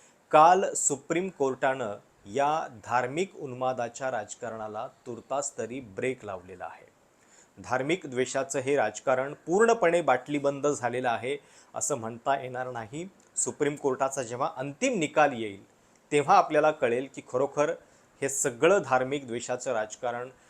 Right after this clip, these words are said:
कोर्टानं बाटलीत बंद केलेलं आहे की नाही. पण काल जे घडलेलं आहे ते सुद्धा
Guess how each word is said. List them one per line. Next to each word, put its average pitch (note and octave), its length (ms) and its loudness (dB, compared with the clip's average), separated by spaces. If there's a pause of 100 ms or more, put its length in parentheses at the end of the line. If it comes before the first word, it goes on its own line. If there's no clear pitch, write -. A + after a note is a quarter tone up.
(300)
कोर्टानं A#2+ 500 -2
बाटलीत A2+ 380 -6
बंद G#2+ 300 -12
केलेलं G#2 520 -12
आहे G#2+ 260 -16 (120)
की B2 60 -14
नाही. F#2 320 -16 (520)
पण D3 120 4
काल E3+ 440 4
जे E3+ 220 -2
घडलेलं B2+ 460 0
आहे A#2 260 -2 (540)
ते D#3+ 100 2
सुद्धा C#3+ 500 0